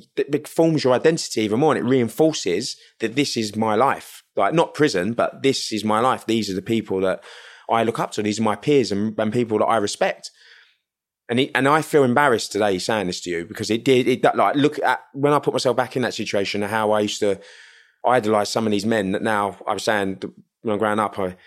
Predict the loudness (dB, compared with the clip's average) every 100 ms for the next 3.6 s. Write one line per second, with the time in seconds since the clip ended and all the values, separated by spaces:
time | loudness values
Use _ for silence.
0 | _ _ -4 0 0 2 2 2 0 -4
1 | -4 -2 -2 -4 -4 -4 -4 -2 -2 -4
2 | -8 -12 -14 _ _ _ -2 2 2 4
3 | 2 0 2 0 0 -10